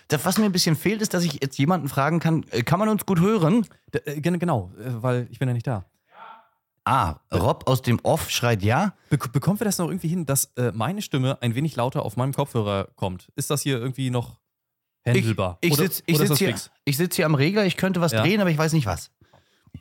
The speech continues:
Speaker 2: Ja, ja, o-, okay. Ja, ja, ja, ja. Ah, ja,
Speaker 1: Ah,
Speaker 2: es,
Speaker 1: ja, jetzt.
Speaker 2: es, es wird besser. Es,
Speaker 1: Ja.
Speaker 2: es, es ist gut im Prinzip.
Speaker 1: Im Prinzip sehr gut.
Speaker 2: Ja,
Speaker 1: Ich hö-,
Speaker 2: ja.
Speaker 1: ich, ich höre mich auch sehr gut.
Speaker 2: Genau.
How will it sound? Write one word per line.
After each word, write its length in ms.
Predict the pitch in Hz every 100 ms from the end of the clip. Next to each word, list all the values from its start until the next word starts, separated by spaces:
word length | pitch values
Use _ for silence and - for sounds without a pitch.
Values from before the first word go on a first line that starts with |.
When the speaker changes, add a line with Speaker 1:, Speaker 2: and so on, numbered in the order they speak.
| -
Speaker 2:
Ja, 240 | 107 131
ja, 200 | 139 143
o-, 60 | -
okay. 280 | - 127 160 - _ _ _ _ _ _ _ _
Ja, 200 | 110 123
ja, 160 | - 113
ja, 120 | 113 107
ja. 120 | 113
Ah, 180 | 139 170
ja, 160 | 151
Speaker 1:
Ah, 100 | 110
Speaker 2:
es, 60 | 90
Speaker 1:
ja, 80 | 78
jetzt. 220 | 76 104 -
Speaker 2:
es, 120 | - 202
es 40 | -
wird 120 | 180
besser. 260 | 117 95 92 _ _
Es, 100 | 104
Speaker 1:
Ja. 160 | 101 139 -
Speaker 2:
es, 120 | 147
es 140 | 147
ist 200 | 143 151
gut 180 | - 208
im 120 | 113
Prinzip. 340 | 104 104 98 - _ _ _ _
Speaker 1:
Im 100 | 104
Prinzip 320 | - - 165
sehr 160 | 147 147
gut. 160 | 139
Speaker 2:
Ja, 80 | 131
Speaker 1:
Ich 80 | -
hö-, 60 | 147
Speaker 2:
ja. 80 |
Speaker 1:
ich, 220 | 120 - -
ich 160 | 160
höre 100 | - 165
mich 160 | 151
auch 120 | 95
sehr 200 | 101 123
gut. 280 | 127 170 - - _
Speaker 2:
Genau. 260 | - 151 92